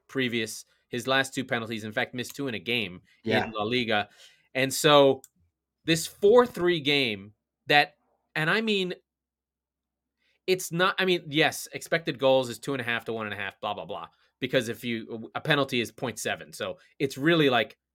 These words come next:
Speaker 1: point six to two point six, right? Like, City controlled this game, but when you have a finisher who can take point two chances, point two X G goals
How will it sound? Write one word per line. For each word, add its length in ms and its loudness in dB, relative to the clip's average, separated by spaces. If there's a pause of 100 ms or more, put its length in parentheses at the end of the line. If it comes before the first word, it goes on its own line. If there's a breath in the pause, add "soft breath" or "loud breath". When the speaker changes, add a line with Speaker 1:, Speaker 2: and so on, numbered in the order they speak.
(200)
Speaker 1:
point 280 0
six 720 0 (440)
to 160 2
two 300 0
point 320 -4
six, 520 -6
right? 200 4
Like, 280 -4 (280 soft breath)
City 540 2
controlled 460 4
this 180 -4
game, 480 -2 (920)
but 300 6 (840)
when 180 -8
you 120 -6
have 260 2
a 60 2
finisher 760 -2
who 220 -6
can 320 -6
take 420 -2 (1040)
point 320 -4
two 180 -2
chances, 760 -4 (320)
point 260 0
two 400 2
X 240 -4
G 240 -2
goals 480 2